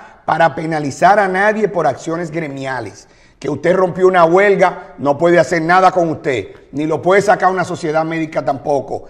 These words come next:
especializada, si usted cumple con todas las acreditaciones del lugar.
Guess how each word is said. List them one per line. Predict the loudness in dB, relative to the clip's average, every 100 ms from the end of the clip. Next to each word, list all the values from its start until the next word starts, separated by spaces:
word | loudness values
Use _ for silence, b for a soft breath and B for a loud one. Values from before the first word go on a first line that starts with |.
| B
especializada, | -8 -6 -6 -6 -8 -4 0 2 0 -2 -14 -20
si | -12 -8
usted | -6 -4 -6 -8
cumple | -2 -2 0 -4
con | -6 -6
todas | -2 0
las | 0
acreditaciones | -2 -6 -6 -8 -8 -8 -6
del | -6
lugar. | -4 -4 -4 -6 -20